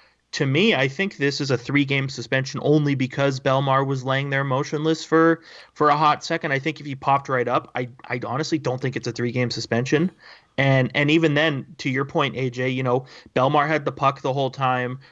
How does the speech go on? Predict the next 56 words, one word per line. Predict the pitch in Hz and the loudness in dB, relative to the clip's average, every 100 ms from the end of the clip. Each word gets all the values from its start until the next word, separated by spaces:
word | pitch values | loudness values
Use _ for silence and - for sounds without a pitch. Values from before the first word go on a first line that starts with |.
| _ | _
Foligno | 135 143 147 147 | 0 2 2 2
knew | 143 139 135 | 0 0 0
exactly | 123 123 160 190 | 0 -2 0 2
where | 190 180 | 2 2
he | 185 | 0
was | 165 | 0
going. | 143 127 127 | 0 0 -4
He's | 123 | -4
looking | 131 131 120 | -4 -4 -2
right | 117 135 | 2 2
at | 147 | 2
the | 139 | -2
side | 135 131 | -2 -2
of | 135 | -2
his | 131 | -4
body. | 123 123 120 120 | 0 0 0 -4
I, | - 139 135 _ - | -2 -4 -6 _ -8
I | 139 | -4
mean, | 131 | -2
I | 131 | 0
would | 139 139 _ - - | 0 -2 _ -12 0
probably | 143 139 | 2 2
have | 135 | 0
to | |
watch | 127 _ _ _ _ _ _ _ _ | -4 _ _ _ _ _ _ _ _
seven | 143 127 120 | -2 -2 -2
or | 120 | -6
eight, | _ _ _ _ _ _ _ _ - | _ _ _ _ _ _ _ _ -8
but | 131 - | -8 -6
to | 123 | -2
me, | 170 156 | 0 0
it | 139 | 2
didn't | 147 _ _ 135 117 | 0 _ _ -6 -2
look | 135 | 0
like | 139 120 - - _ | 0 -2 -4 -20 _
he | 139 131 | 0 0
was | 131 | 0
thinking, | 131 131 | 0 0
"Okay, | 131 131 | 2 0
I'm | 123 | 0
gonna | 123 | -2
decapitate | 120 131 123 127 117 | -2 -2 -2 -6 -8
this | 117 | -10
dude." | 113 113 107 | -6 -4 -2
I | 123 | -4
think | 135 139 127 | -2 -4 -2
you're | 120 | 0
right. | 135 123 | 0 0
He | 123 | -6
just | 117 | -4
wanted | 131 135 | -2 -2
to | 123 | -2
lay | 120 139 | 0 2
the | 170 | 2
big | 165 170 | 2 0
hit, | 151 143 123 | 2 0 0